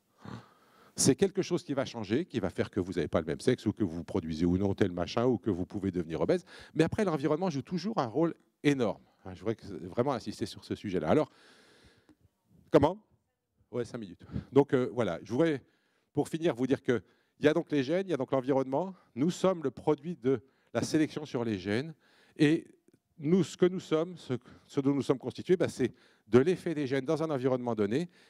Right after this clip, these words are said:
Et en fait, on s'est déc-, rendu compte récemment qu'il y a une troisième composante, et donc c'est sur ça que je vais finir en cinq minutes. En plus des gènes et de l'environnement, il y a le corps, notre corps. Parce que figurez-vous qu'on a des gènes dans notre, dans nos gènes, dans notre génome,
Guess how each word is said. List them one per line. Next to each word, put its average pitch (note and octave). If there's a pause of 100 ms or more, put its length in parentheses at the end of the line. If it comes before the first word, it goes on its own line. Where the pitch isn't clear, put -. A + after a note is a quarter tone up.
(120)
Et C#3+
en D3
fait, G3+
on B2+
s'est C3+
déc-, B2
rendu A#2+
compte D#3
récemment A#2+
qu'il -
y B2
a A2
une G2
troisième C#3+
composante, G#2
et F#2+
donc F2
c'est -
sur -
ça B2
que A2
je E2
vais F2+
finir G#2
en D#2+
cinq D#2+
minutes. D#2 (540)
En E3
plus A#3
des D#3
gènes A2+ (320)
et A#2
de G2
l'environnement, F#2 (440)
il B2+
y E3+
a G3 (680)
le C3
corps, E2+ (800)
notre C#3
corps. D2 (180)
Parce A#2
que G3
figurez-vous C#3+
qu'on C3
a F#3
des A2+
gènes F2+
dans B2+
notre, E2
dans E2
nos E2+
gènes, D#2+
dans D#2+
notre E2
génome, F2+